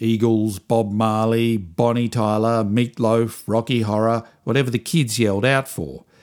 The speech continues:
And they even slipped in vestiges of that other recent musical revolution, punk. By this stage, punk had already sprouted and withered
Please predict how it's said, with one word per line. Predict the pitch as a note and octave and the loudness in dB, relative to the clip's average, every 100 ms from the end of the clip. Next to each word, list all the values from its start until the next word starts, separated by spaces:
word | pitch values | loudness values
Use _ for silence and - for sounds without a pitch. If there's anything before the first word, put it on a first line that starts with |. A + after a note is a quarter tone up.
| _ _ _ _ - | _ _ _ _ -4
And | G3 E3+ C#3+ | 0 2 4
they | D3 | 4
even | A3 B3 F#3 | 4 4 4
slipped | - D3 C#3 - | 2 0 -2 -2
in | G#2+ G#2+ | -2 0
vestiges | F#2 F3+ - B2+ G2 F2 F#2+ A2+ | 2 2 2 -2 0 -2 -2 -2
of | G#2 | 0
that | A#2 - | 0 0
other | C#3 E3 B2 | -2 0 0
recent | G2+ E3 - C3+ - | 2 2 0 -2 -2
musical | G#2 F#2 G#2+ G#2+ | -2 -2 -2 0
revolution, | A2 F#2 D#2+ F#2+ C3 A#2+ E2+ D2+ - _ _ _ | 0 0 -2 0 0 0 -2 -4 -10 _ _ _
punk. | - D3+ - - _ _ _ _ _ _ _ _ | 0 0 0 -10 _ _ _ _ _ _ _ _
By | C3+ D3+ | 0 0
this | C#3+ A3+ | 0 -2
stage, | - - E2 E2+ F2+ - - - _ _ - | -2 -4 -6 -6 -8 -12 -20 -20 _ _ -2
punk | G3+ G#3 | 0 0
had | C#3+ - | -6 -2
already | B2 G#3 F3 A2+ | 2 2 2 -2
sprouted | F#2 - G#2+ F2+ D#2+ D#2+ F#2 | -4 -4 -2 -2 -4 -6 -6
and | E2+ D#2+ | -4 0
withered | F#3 G#2 C#2 C2 | 0 0 -8 -16